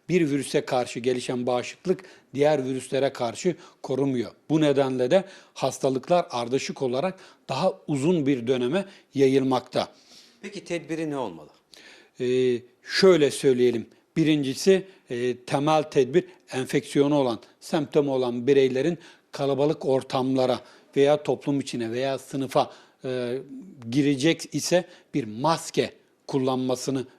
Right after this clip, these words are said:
Speaker 1: önereceğiz. Mümkün ise, e, semptomlar geçinceye kadar evde, e, bir istirahat döneminde olması. İstirahat dönemi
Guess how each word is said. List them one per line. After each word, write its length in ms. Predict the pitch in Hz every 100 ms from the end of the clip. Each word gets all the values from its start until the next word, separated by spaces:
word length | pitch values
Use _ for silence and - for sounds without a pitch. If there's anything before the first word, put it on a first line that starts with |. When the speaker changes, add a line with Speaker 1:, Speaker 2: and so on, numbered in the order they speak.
| -
Speaker 1:
önereceğiz. 640 | 123 127 123 117 117 - - _ _ -
Mümkün 420 | 139 147 - 180
ise, 360 | 139 185 185 185 - _
e, 220 | 139 131
semptomlar 720 | 127 - 135 123 147 151 156 151 - _ _
geçinceye 640 | 147 143 180 160 139 139
kadar 380 | - 127 131 175 - - _ _
evde, 520 | 143 139 127 160 185 - _ _
e, 460 | 139 131 135 131 123
bir 200 | 156 - _ _
istirahat 580 | 120 - 165 139 156 156
döneminde 440 | 139 135 135 143 135
olması. 460 | 131 123 110 - - - _ -
İstirahat 500 | - 147 151 156 -
dönemi 360 | 151 151 143